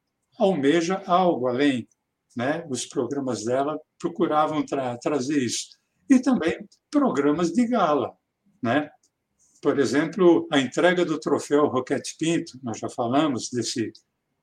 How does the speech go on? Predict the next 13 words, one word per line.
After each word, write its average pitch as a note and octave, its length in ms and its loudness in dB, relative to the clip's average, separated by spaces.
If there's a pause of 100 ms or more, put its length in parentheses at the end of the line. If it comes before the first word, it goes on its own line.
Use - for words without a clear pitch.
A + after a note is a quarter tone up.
grande B2 480 0
prêmio A#2+ 460 -2
aqui, E3+ 400 -2 (260)
que A2+ 160 0
é, A2 240 -2 (240)
é, A#2+ 120 -6
foi B2+ 400 0
considerado B2 600 -2
o B2+ 100 0
Oscar C3 380 -2
da A#2 140 -2
televisão A#2 540 -2
brasileira, A#2 580 -2